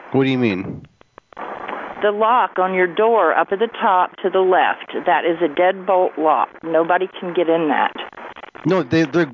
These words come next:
Speaker 1: they, they have tools or, like, they're, they're, they, they're a lock. They know how to do locks.
Speaker 2: Okay, are you gonna tell me what room you're in?
Speaker 1: Well, I don't want the, I,
Speaker 2: So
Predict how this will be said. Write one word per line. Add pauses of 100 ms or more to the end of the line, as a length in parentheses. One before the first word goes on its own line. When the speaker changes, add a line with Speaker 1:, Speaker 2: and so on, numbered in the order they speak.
Speaker 1:
they,
they
have
tools
or,
like,
they're,
they're, (120)
they,
they're
a
lock. (140)
They
know
how
to
do
locks. (680)
Speaker 2:
Okay,
are
you
gonna
tell
me
what
room
you're (140)
in? (1400)
Speaker 1:
Well,
I
don't
want
the,
I,
Speaker 2:
So